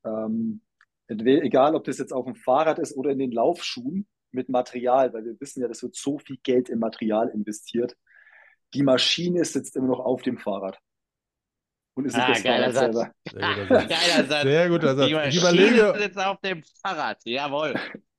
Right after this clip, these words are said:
Speaker 3: ich überlege, ob ich den Episodennamen
Speaker 1: Ähm,
Speaker 3: noch ändere.
Speaker 1: <laughs> Ja, ähm, auch beim Laufen, was wir gesehen haben, was, ähm, das Thema Carbon-Schuhe ist so ein Riesenthema gerade, aber was da auch an Geld ausgegeben wird. Und wenn ich einen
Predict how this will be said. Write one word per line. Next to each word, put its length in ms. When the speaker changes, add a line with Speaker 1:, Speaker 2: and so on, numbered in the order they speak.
Speaker 3:
ich 60
überlege, 380
ob 100
ich 100
den 160
Episodennamen 800
Speaker 1:
Ähm, 60
Speaker 3:
noch 40
ändere. 340
Speaker 1:
<laughs> 640
Ja, 260
ähm, 300
auch 220
beim 180
Laufen, 440
was 280
wir 320
gesehen 460
haben, 280
was, 340
ähm, 440
das 160
Thema 260
Carbon-Schuhe 800
ist 180
so 160
ein 100
Riesenthema 800
gerade, 500
aber 360
was 160
da 160
auch 160
an 100
Geld 240
ausgegeben 540
wird. 120
Und 160
wenn 140
ich 180
einen 200